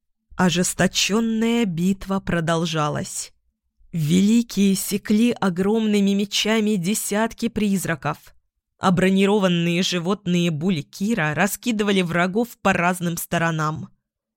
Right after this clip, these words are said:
Остатки разбитой конницы Риата, спешившись, старались задержать противника,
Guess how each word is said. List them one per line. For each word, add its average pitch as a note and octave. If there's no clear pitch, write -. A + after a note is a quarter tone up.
Остатки A3
разбитой F#3
конницы F#3
Риата, G3+
спешившись, G3+
старались B3
задержать A3
противника, E3+